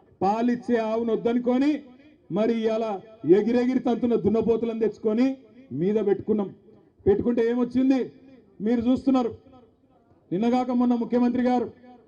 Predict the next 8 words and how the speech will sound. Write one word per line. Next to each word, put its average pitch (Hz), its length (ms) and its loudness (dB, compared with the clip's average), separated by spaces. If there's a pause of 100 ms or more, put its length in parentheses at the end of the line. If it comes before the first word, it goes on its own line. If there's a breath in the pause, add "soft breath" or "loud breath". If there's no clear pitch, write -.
(160)
చాలా 214 120 0
గొప్పగా 247 480 0
చెప్పిండు. 240 340 -2 (680)
ఏమన్నాడు? 254 500 2 (1120)
"ఇరవై 254 340 4
ఆరు 269 260 2
జనవరి 262 440 2
రాత్రికే 269 760 0